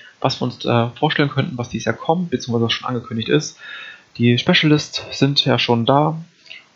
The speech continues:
und, ähm, wir erwarten demnächst dann Jyn Erso und die Pathfinder sowie Krennic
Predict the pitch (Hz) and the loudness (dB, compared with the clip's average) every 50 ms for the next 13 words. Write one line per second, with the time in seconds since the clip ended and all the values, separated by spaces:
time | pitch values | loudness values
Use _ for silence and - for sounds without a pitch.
0 | _ _ - 120 117 117 117 113 110 110 110 107 107 107 104 107 101 - 107 107 | _ _ 0 2 4 4 6 6 4 4 4 2 0 -2 -2 -2 -2 2 2 4
1 | 107 104 104 101 101 101 101 101 101 101 101 110 117 - - 113 107 107 104 107 | 4 4 2 2 0 -2 -4 -4 -4 -6 -8 -8 -10 -4 0 2 2 2 2 2
2 | 107 - - 120 110 113 107 107 107 107 110 110 - - 104 101 101 101 98 98 | 2 0 0 -2 0 0 0 2 2 0 0 0 0 0 0 0 2 0 -2 -2
3 | 98 101 104 - _ - - - - - - _ - - - 143 151 135 123 127 | -4 -6 -8 -12 _ -20 -20 -20 -20 -20 -20 _ -6 0 2 2 4 4 4 4
4 | 131 - - 117 113 117 - 110 107 107 104 - 131 139 139 - - - 127 123 | 4 2 2 2 0 0 0 -2 -2 -2 0 0 0 0 0 0 0 2 2 2
5 | 120 120 120 117 113 107 110 104 104 107 104 101 101 101 107 104 - - - - | 2 2 2 2 0 0 -2 -2 -4 -4 -6 -6 -4 -4 -4 -4 -6 -12 -16 -18
6 | - - - - 117 127 123 120 117 113 - | -16 -10 -2 0 2 4 4 2 2 0 -4